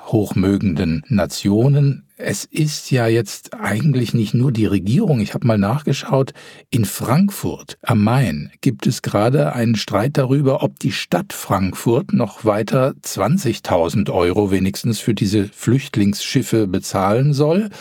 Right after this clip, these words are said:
Die Grünen im Frankfurter Stadtrat fordern das. Es gibt da auch ein bisschen rechtliche Probleme, weil eigentlich solche Sachen aus der Stadtkasse müssen irgendeinen Bezug zu Frankfurt haben. Aber es ist nicht nur Frankfurt. Viele andere Städte sind ja in diesem Netzwerk der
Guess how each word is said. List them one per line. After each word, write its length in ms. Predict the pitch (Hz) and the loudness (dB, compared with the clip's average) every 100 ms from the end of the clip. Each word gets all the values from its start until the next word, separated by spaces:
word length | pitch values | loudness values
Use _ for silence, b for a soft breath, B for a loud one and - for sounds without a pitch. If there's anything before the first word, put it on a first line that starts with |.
| B - | B -4
Die 80 | |
Grünen 720 | 101 - 123 151 151 147 147 - | 0 2 2 4 2 2 0 -4
im 340 | 107 113 110 | -2 2 0
Frankfurter 420 | 101 113 101 - 104 | 0 -2 -2 -2 0
Stadtrat 460 | 107 98 95 - | -2 -2 -6 -6
fordern 440 | - 95 107 151 147 | -2 0 2 2 2
das. 420 | 156 196 - - - | 2 0 -4 -12 -10
Es 140 | - - | -10 -4
gibt 200 | 104 101 | -2 0
da 100 | - | 0
auch 100 | 123 | 0
ein 80 | |
bisschen 260 | 156 - 208 | 0 0 0
rechtliche 440 | 98 98 - 101 | 0 -2 -2 0
Probleme, 520 | - 90 82 90 131 113 | -2 -4 -2 2 2 2
weil 160 | 101 | 0
eigentlich 460 | - 113 127 127 110 | 0 0 2 0 0
solche 380 | 113 117 - 104 | -2 0 0 0
Sachen 260 | 107 143 | 0 0
aus 140 | 107 - | -2 -2
der 140 | 87 | -4
Stadtkasse 520 | - - - 120 - | -2 -4 -2 -4 0
müssen 400 | 92 127 - - | 2 2 0 -2
irgendeinen 460 | 156 147 139 110 110 | 0 0 0 0 0
Bezug 440 | 104 - 127 - | 0 -2 -6 -4
zu 80 | - | -10
Frankfurt 600 | - 87 82 - 73 - | -8 -8 -6 -6 -6 -4
haben. 300 | 71 69 67 B B - | -4 -4 -10 B B -4
Aber 140 | 139 | -2
es 60 | 156 | 0
ist 120 | 156 | 0
nicht 180 | 165 240 | 0 0
nur 100 | - | 0
Frankfurt. 500 | 220 226 - 95 - - | 0 -2 -2 -4 -4 -2
Viele 260 | 156 156 | 0 2
andere 300 | 143 180 135 | 2 2 2
Städte 320 | 110 120 123 | 2 0 2
sind 240 | 107 135 147 | 2 2 2
ja 100 | 143 | 0
in 160 | 123 | 0
diesem 360 | 117 117 117 101 | 0 2 2 0
Netzwerk 800 | - 104 139 - 110 113 127 - | 2 0 0 -4 0 0 0 -2
der 340 | 113 110 113 | 0 2 2